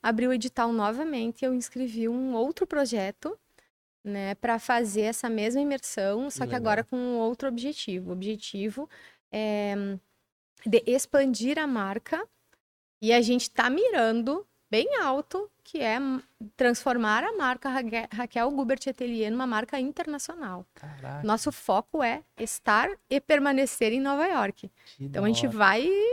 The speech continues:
Speaker 1: pra isso,
Speaker 2: Sim.
Speaker 1: né? Aí a gente tem que lidar com aquela questão emocional. E se não der certo, mas a gente tá no caminho, né? O projeto foi aprovado, então, é, a gente tá indo, é uma da,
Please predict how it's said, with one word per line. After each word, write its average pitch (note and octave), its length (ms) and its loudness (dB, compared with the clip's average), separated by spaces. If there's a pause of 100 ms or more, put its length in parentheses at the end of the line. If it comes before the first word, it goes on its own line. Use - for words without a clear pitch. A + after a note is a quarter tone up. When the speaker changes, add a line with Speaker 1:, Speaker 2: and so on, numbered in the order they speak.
(760)
Speaker 1:
pra A3+ 180 4
isso, D4+ 420 2
Speaker 2:
Sim. - 320 -10
Speaker 1:
né? F#3 300 -4
Aí G#3 380 4
a G#3+ 60 4
gente A3+ 160 2
tem A#3 120 -2
que A#3+ 100 -8
lidar A3+ 240 0
com B3 100 -8
aquela A#3+ 220 -4
questão C4 640 -4 (320)
emocional. G#3+ 600 -4
E C#4+ 220 2
se A#3+ 300 -4
não A3 180 -4
der G3 160 -4
certo, G#3 400 -8 (840)
mas - 340 -10
a G3+ 100 -4
gente G#3 220 -2
tá G#3 140 0
no B3 100 2
caminho, D4+ 520 0 (420)
né? G3 180 0
O A3+ 80 4
projeto A#3+ 480 2
foi G#3+ 240 -4
aprovado, G#3 640 -2
então, G#3 400 0 (360)
é, G3+ 720 0
a A3 140 -2
gente A3 200 -2
tá A3+ 140 0
indo, A#3+ 340 -2 (120)
é G3+ 200 -2
uma G3+ 200 -4
da, G3+ 100 -2